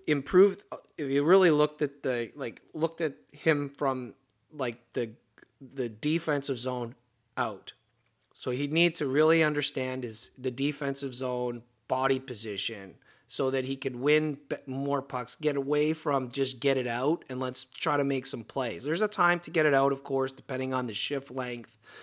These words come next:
and all that kind of, there's a lot of factors that weigh into that. But overall, let's make a few more plays. And by making a few more plays, he's gonna get more better body position earlier. He's gonna put himself in, uh,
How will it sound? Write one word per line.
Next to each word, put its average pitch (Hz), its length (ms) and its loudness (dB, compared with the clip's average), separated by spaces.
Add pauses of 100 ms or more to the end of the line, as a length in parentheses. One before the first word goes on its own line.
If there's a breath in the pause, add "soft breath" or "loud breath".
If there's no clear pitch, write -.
(140 loud breath)
and 117 120 -6
all 139 220 8
that 127 200 6
kind 123 160 -2
of, 113 60 -6
there's 131 160 0
a 143 40 0
lot 156 160 6
of 151 60 2
factors 127 600 0
that 117 100 -8
weigh 120 320 -4
into 113 240 -10
that. 71 280 -12 (460 loud breath)
But 123 280 0 (600)
overall, 147 840 8
let's 135 260 -2
make 143 240 2
a 139 60 -2
few 135 220 -2
more 123 240 -4
plays. 98 520 -10 (120)
And 117 540 -8 (120)
by 117 180 -4
making 139 320 -2
a 135 40 -6
few 139 160 -6
more 131 180 -4
plays, 123 360 -2
he's 120 80 -10
gonna 117 200 -8
get 104 260 -10
more 117 200 -6
better 131 300 -4
body 127 360 -2
position 117 600 -6
earlier. 165 580 -2 (420 loud breath)
He's 127 80 -6
gonna 110 140 -6
put 147 200 -2
himself 123 600 -4 (120)
in, 117 380 -4
uh, 104 380 -4